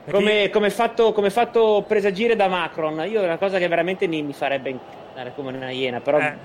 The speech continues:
Speaker 2: parlo, chiedo a voi.
Speaker 1: Ah,
Speaker 2: Ih!
Speaker 1: rovesciata, mancata da parte di un giocatore della Repubblica
Speaker 2: Di
Speaker 1: Ceca in
Speaker 2: Schick.
Speaker 1: area di rigore da parte di Schick, e poi c'è stata la conclusione dal limite non perfetta da parte del, eh, numero,
Speaker 2: Holek.
Speaker 1: no, Schick è andato alla conclu-, sì, eh,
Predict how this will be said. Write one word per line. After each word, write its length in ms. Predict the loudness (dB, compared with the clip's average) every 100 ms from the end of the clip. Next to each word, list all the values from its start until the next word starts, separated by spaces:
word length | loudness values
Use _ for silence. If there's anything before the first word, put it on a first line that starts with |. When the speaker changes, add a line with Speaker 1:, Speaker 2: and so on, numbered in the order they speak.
| -2
Speaker 2:
parlo, 480 | 0 4 4 4 2
chiedo 260 | 2 2
a 40 | 4
voi. 260 | 4 8 10
Speaker 1:
Ah, 380 | 10 10 10 6
Speaker 2:
Ih! 160 | 2
Speaker 1:
rovesciata, 800 | 0 0 0 2 2 2 2 -2
mancata 560 | -2 -6 -4 -4 -2 -2
da 100 | -4
parte 560 | -2 -4 -4 -4 -4 -4
di 80 | -6
un 80 |
giocatore 380 | -6 -6 -6 -6
della 280 | -6 -4 -4
Repubblica 320 | -6 -6 -6
Speaker 2:
Di 60 | -4
Speaker 1:
Ceca 180 | -4 -2
in 60 |
Speaker 2:
Schick. 140 | -4 -2
Speaker 1:
area 120 | -4
di 60 | -4
rigore 280 | -4 -4
da 80 | -4
parte 260 | -4 -6 -8
di 80 | -14
Schick, 440 | -12 -12 -6 -6 -6 -14
e 80 | -10
poi 160 | -6 -4
c'è 80 | -4
stata 200 | -4 -4
la 100 | -4
conclusione 460 | -4 -8 -6 -6
dal 140 | -4 -6
limite 580 | -6 -10 -10 -6 -6 -6 -14 -20 -16 -4
non 200 | -4 -2
perfetta 680 | -6 -6 -4 -4 -4 -6 -6
da 100 | -4
parte 520 | -2 -2 -2 -6 -6
del, 340 | -4 -4 -4 -4
eh, 440 | -2 -2 -4 -6
numero, 440 | -8 -10 -6 -4 -2
Speaker 2:
Holek. 340 | 0 2 2 2
Speaker 1:
no, 60 |
Schick 280 | 0 -6 -6
è 40 |
andato 200 | -4 -2
alla 100 | -2
conclu-, 220 | -4 -6 -10
sì, 160 | -8 -8 -10 -20 -20 -18
eh, 520 | -6 -4 -2 -2 -4